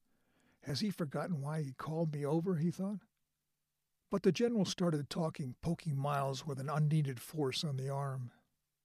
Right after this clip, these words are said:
"And when you're on your own on these trips, keep in communications with the adjutant every few hours,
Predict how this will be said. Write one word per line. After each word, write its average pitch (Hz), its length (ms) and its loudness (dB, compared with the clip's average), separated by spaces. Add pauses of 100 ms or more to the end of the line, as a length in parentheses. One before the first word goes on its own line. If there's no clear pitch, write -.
(600)
"And 160 180 10
when 208 200 8
you're 196 180 8
on 180 180 6
your 165 180 6
own 185 220 6
on 165 160 2
these 143 200 -2
trips, - 420 -2 (1080)
keep 185 260 2
in 180 120 8
communications 156 880 4
with 156 120 -2
the 156 120 2
adjutant 135 480 0
every 131 220 -4
few 135 300 -2
hours, 127 500 -6